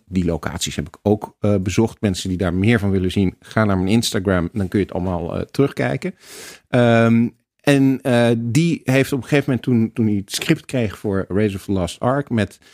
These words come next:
Steven Spielberg, de regisseur, besproken: van, "Joh, eh, je wil naar Cairo, maar zien we de piramides en zien we de Sphinx?" Nou, nee, die, die, die zitten niet in de film. En toen zei hij dus van, "Nou ja, dan kunnen we in feite naar iedere stad gaan." En Tunesië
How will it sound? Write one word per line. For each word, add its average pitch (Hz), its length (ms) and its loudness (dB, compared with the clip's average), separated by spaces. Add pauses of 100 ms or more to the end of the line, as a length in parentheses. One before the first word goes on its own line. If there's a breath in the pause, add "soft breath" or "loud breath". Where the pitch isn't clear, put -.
(180 soft breath)
Steven 123 280 2
Spielberg, 131 540 2
de 107 100 -4
regisseur, 95 460 0
besproken: 107 500 -2
van, 104 140 -2
"Joh, 123 280 2 (600 loud breath)
eh, 117 260 2
je 123 140 2
wil 151 160 2
naar 127 160 -2
Cairo, 82 520 -6
maar 120 420 0 (100)
zien 151 260 2
we 127 60 0
de 110 80 -2
piramides 143 720 0 (280)
en 135 160 0
zien 127 200 2
we 113 60 0
de 98 80 -2
Sphinx?" - 680 -6
Nou, - 180 -8 (160)
nee, 98 280 0
die, 80 200 -10
die, 82 200 -6
die 90 160 -4
zitten 101 260 0
niet 113 160 2
in 127 120 2
de 139 60 0
film. 131 300 0 (440)
En 123 120 0
toen 113 120 -2
zei 98 180 2
hij 110 200 2
dus 90 180 -2
van, 101 160 -6
"Nou 95 160 -2
ja, 71 120 -10
dan 87 140 -4
kunnen 92 200 -4
we 85 60 -2
in 90 80 -4
feite 92 300 -2
naar 92 100 -2
iedere 110 280 0
stad 92 280 -4
gaan." 92 260 -4
En 95 80 -4
Tunesië 107 640 2